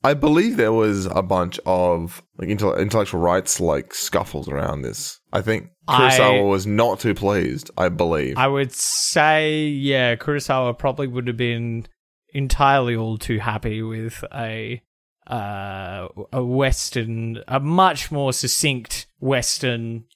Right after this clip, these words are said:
Speaker 2: adaptation of his work, which it feels, it does feel a bit full circle, 'cause, correct me if I'm wrong, but I remember Kurosawa being inspired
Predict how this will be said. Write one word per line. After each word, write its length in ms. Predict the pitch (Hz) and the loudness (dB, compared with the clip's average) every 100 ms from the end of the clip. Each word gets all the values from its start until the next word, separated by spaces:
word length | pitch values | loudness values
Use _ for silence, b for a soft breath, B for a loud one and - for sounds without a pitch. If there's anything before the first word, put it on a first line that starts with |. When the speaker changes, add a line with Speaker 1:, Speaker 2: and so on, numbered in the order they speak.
| - | -2
Speaker 2:
adaptation 640 | 135 127 117 131 120 123 | 0 0 -2 -2 -2 -2
of 80 | 117 | -4
his 140 | 117 | -4
work, 320 | 135 127 117 - | 0 0 0 0
which 400 | 139 - - - - | -2 -2 -4 -6 -2
it 240 | 175 156 | -2 0
feels, 440 | - 285 392 311 - | -2 2 2 0 0
it 160 | 180 | 0
does 240 | 254 330 359 | 2 2 2
feel 180 | 349 262 | 2 2
a 40 | |
bit 320 | 131 160 170 | 2 0 0
full 220 | - 190 | 0 0
circle, 480 | 190 202 202 220 330 | 2 4 4 4 -2
'cause, 680 | 349 170 147 131 - - - _ 147 - | 2 2 2 0 -4 -8 -12 _ -20 -14
correct 340 | - 196 202 208 | 0 2 2 2
me 100 | 170 | 0
if 100 | 139 | 2
I'm 220 | 135 135 | 0 2
wrong, 280 | 143 127 120 | 0 0 -2
but 120 | 127 | 2
I 100 | 135 | 2
remember 440 | 135 139 165 190 | 2 0 0 -2
Kurosawa 680 | 165 160 143 - 131 131 120 | -2 -2 -2 0 2 2 0
being 200 | 127 123 | -2 -2
inspired 640 | 120 - 139 123 120 110 | -6 -4 0 0 0 -4